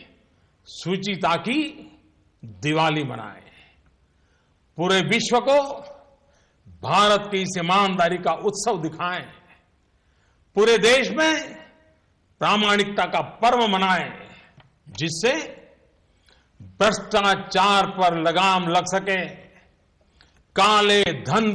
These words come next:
पर नकेल कस सके, जाली नोटों का खेल खेलने वालों को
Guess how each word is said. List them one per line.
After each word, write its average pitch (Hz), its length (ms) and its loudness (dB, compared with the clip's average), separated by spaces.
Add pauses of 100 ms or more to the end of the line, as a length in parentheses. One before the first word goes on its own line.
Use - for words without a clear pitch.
पर 180 200 2
नकेल 170 540 0 (160)
कस 226 260 0
सके, 220 260 -2 (1200)
जाली 202 500 4
नोटों 180 460 0
का 180 240 0
खेल 175 540 -4 (140)
खेलने 175 440 -2
वालों 160 340 -2
को 254 220 0